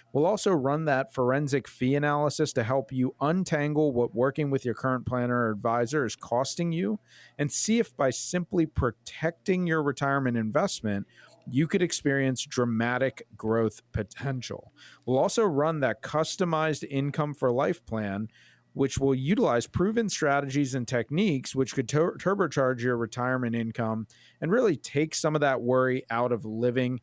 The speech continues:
in retirement. And just as an added bonus, uh, like I said before, we'll give you a complimentary copy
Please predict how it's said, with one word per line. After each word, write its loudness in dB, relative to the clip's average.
in 0
retirement. -2
And 0
just 0
as 2
an 0
added -2
bonus, 0
uh, -2
like 0
I 0
said 0
before, 2
we'll 0
give 0
you 2
a 2
complimentary -2
copy -2